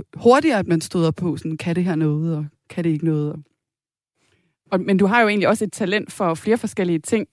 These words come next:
Speaker 2: øh, her i din barndom og ungdom. Øh, du startede med at spille saxofon,
Speaker 1: Mhm.
Speaker 2: men i gymnasiet, der siger du ligesom, det her, det også bliver tydeligt for dig, at du har det bare mega sjovt med at lave teater.
Speaker 1: Ja.
Speaker 2: Og jeg synes lige, vi skal høre, øh, fra din ven, Jannik Skov, som har kendt dig siden dengang.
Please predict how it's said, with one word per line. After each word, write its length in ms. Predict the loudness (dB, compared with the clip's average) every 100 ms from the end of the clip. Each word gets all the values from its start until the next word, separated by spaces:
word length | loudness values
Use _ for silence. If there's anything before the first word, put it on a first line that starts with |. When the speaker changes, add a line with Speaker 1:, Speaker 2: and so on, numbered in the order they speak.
| -2
Speaker 2:
øh, 60 |
her 220 | 0 0
i 40 | 0
din 180 | 0 0
barndom 380 | 2 2 2
og 100 | 2
ungdom. 360 | 0 2 0 0 -4
Øh, 360 | -2 0 0 -2
du 60 | -4
startede 300 | 0 2 2
med 80 | 0
at 60 |
spille 340 | -2 -2 -2 -2
saxofon, 720 | -4 -6 -8 -6 -2 -2 -2 -8 0 6
Speaker 1:
Mhm. 160 | 6 6
Speaker 2:
men 180 | 8
i 80 | 8
gymnasiet, 500 | 6 2 2 0 0
der 80 | -2
siger 200 | 2 0
du 80 | 0
ligesom, 220 | -4 -2
det 140 | -2
her, 160 | 0 -2
det 120 | -2 0
også 160 | -2
bliver 120 | -2
tydeligt 400 | -4 0 0 0
for 200 | 0 2
dig, 100 | 2 -2 -4
at 180 | -4 -2
du 80 |
har 140 | -4 -2
det 100 | -2
bare 200 | -2 -2 -6
mega 420 | -2 2 2 2 -4
sjovt 400 | -4 -6 -6 -6
med 160 | -4 -2
at 100 | -2
lave 200 | 0 0
teater. 580 | -2 -6 -4 -2 0 -2 -4 -16 -20 -6
Speaker 1:
Ja. 100 | -4 -4 -4 0
Speaker 2:
Og 280 | 4 4
jeg 100 | 0
synes 200 | -2 -4
lige, 80 | -4
vi 60 | -4
skal 200 | -4 -2
høre, 300 | 2 2 0 -2
øh, 160 | -2 -2
fra 180 | -2 -4
din 260 | -2 -2
ven, 160 | 0 -2
Jannik 360 | -2 0 0 -2
Skov, 260 | -2 -2 -2
som 160 | -2
har 100 | -2
kendt 260 | -2 -2 -2
dig 120 | -4
siden 280 | -2 0 0
dengang. 480 | 0 -2 -2 -2